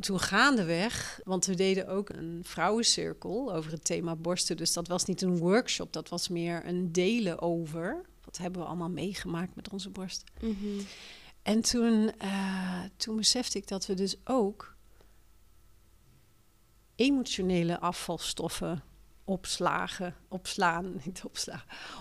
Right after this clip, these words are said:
Speaker 1: opslaan in onze borsten. En dat kan, dat zijn heel veel dingen, weet je. Kijk maar naar hoe, hoe het nu is met social media.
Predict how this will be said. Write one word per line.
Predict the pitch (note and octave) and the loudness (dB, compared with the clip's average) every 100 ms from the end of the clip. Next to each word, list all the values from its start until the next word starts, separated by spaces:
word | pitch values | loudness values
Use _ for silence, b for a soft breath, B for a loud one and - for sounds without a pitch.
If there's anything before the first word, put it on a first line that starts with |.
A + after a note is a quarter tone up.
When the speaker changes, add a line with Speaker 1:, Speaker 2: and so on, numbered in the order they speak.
| B | B
Speaker 1:
opslaan | G#3+ A#3 - F3+ E3+ E3 | 4 4 4 4 4 4
in | E3 | 2
onze | E3 D#3+ D#3 | 2 2 2
borsten. | E3+ E3+ - - A3 D4+ - - - - - _ - - - - - - - B B B B B B B - - - - _ _ _ - - | 4 2 2 -2 -4 -4 -16 -20 -20 -20 -20 _ -20 -20 -20 -20 -20 -20 -20 B B B B B B B -20 -20 -20 -20 _ _ _ -20 0
En | G3+ | 4
dat | G#3 G3+ | 4 4
kan, | - A#3 A#3 A#3 - - - _ _ _ _ - | 4 4 6 4 2 -8 -20 _ _ _ _ -8
dat | - - | -2 4
zijn | A#3+ A3+ | 6 6
heel | B3 D4+ C#4+ | 8 8 6
veel | - G#3+ | 4 -4
dingen, | B3 A#3 F#3 | -2 0 0
weet | F3+ F#3+ | 0 -2
je. | - A3+ A3+ | -4 -6 -6
Kijk | - - - | -6 -6 -2
maar | G3+ | 0
naar | F#3+ G3 F#3+ F#3+ F#3+ - - - - - - - - - - | 2 2 2 0 -4 -12 -20 -20 -20 -20 -20 -20 -20 -20 -20
hoe, | - A3 A3 - - | -4 -2 -2 -6 -10
hoe | E3+ G#3+ G#3+ | 0 4 4
het | G3+ | 4
nu | G3+ A#3 A#3+ | 4 4 4
is | F#3+ F3+ - | 4 2 2
met | F3+ F3+ - | 0 2 2
social | G3 G3+ - F#3+ | 0 0 0 2
media. | A3+ G#3+ E3+ F#3 F3+ | 2 2 0 0 -2